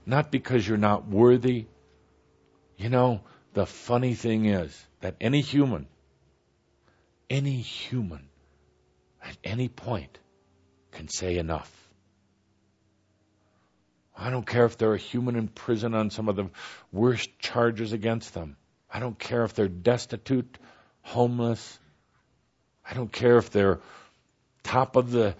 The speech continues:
most wanted sinners list. But dear Shambhala, the moment that a human angel says, "That's enough," everything starts changing.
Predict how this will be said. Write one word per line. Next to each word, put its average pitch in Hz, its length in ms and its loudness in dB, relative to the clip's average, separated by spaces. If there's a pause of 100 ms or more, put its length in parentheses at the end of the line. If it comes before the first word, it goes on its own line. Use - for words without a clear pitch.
(260)
most 120 320 -4
wanted 120 340 -4
sinners 127 540 -2
list. - 500 -8 (2000)
But - 140 -14
dear 131 140 6
Shambhala, 113 480 0 (340)
the 98 140 -4
moment 110 760 2 (960)
that 98 120 -6
a 107 60 -2
human 139 760 -2
angel 123 600 2 (280)
says, 90 400 -6
"That's 98 360 0
enough," 101 480 -2 (560)
everything 110 600 4
starts 110 340 4
changing. 87 540 -4